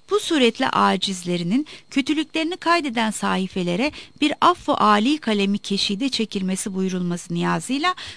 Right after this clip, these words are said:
kulluk arizam yüksek katlarına sunulmuştur. İnşallah maruzatım geniş görüşlü yüksek zatınıza malum oldukta bu babda ve herhalde emir ve ferman Efendimizindir." Beş Sefer bin iki yüz altmış üç,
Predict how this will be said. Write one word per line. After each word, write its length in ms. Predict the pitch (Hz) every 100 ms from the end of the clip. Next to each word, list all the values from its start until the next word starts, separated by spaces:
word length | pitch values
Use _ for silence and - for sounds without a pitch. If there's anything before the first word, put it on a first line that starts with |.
| -
kulluk 340 | - 330 427 262
arizam 500 | 240 233 233 285 254
yüksek 360 | 240 - 339
katlarına 460 | 262 - - 240 294
sunulmuştur. 680 | - 226 208 180 - - 143 _ _ _ - - - -
İnşallah 640 | 339 415 359 285 254 302
maruzatım 760 | 233 214 214 202 202 190 - 294
geniş 320 | 214 269 -
görüşlü 420 | - 320 269 -
yüksek 360 | 240 - 294 302
zatınıza 580 | 233 208 208 196 196 185
malum 420 | 180 180 190 175
oldukta 520 | 170 - - 247 330 - - -
bu 160 | 330 392
babda 420 | 339 277 - 254
ve 100 | 208
herhalde 560 | 185 311 262 240 214 196
emir 240 | 240 302
ve 80 | 240
ferman 500 | - 196 180 247 349
Efendimizindir." 880 | 240 254 302 254 175 170 156 143 143 - _ - - - -
Beş 160 | 349 392
Sefer 500 | - 240 - 233 285
bin 100 | 277
iki 180 | 302 339
yüz 140 | 311
altmış 400 | 285 269 302 -
üç, 240 | 196 -